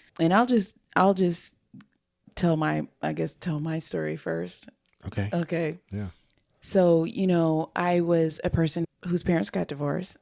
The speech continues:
Speaker 1: So I understood, I knew about that. I felt like I was already part of a stat that I didn't want to be in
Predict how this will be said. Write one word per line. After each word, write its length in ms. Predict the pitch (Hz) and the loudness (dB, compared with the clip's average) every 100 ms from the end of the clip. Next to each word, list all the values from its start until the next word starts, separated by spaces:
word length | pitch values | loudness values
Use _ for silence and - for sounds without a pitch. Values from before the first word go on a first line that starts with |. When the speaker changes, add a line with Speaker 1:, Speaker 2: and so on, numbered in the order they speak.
| _ | _
Speaker 1:
So 160 | - | -6
I 140 | 165 160 | -2 -2
understood, 580 | 165 151 - 165 160 156 | -2 -4 -4 -2 -2 -2
I 100 | 156 | -2
knew 220 | 160 160 | -2 -4
about 300 | 151 147 - | -6 -10 -10
that. 300 | 147 147 - _ _ _ _ | -10 -10 -14 _ _ _ _
I 80 | 170 | -4
felt 180 | 185 180 | -2 -2
like 140 | 175 | -2
I 80 | 170 | -2
was 100 | 165 | -2
already 300 | 165 156 151 | -2 -2 -2
part 260 | - 170 | -2 -2
of 100 | 160 | -2
a 60 | 156 | -4
stat 440 | 147 - 156 151 | -8 -6 -6 -6
that 120 | 156 156 | -8 -6
I 100 | 156 | -4
didn't 220 | 151 151 | -4 -4
want 180 | 156 170 | -4 -4
to 80 | 165 | -6
be 260 | 151 151 | -8 -6
in 240 | 151 147 | -6 -8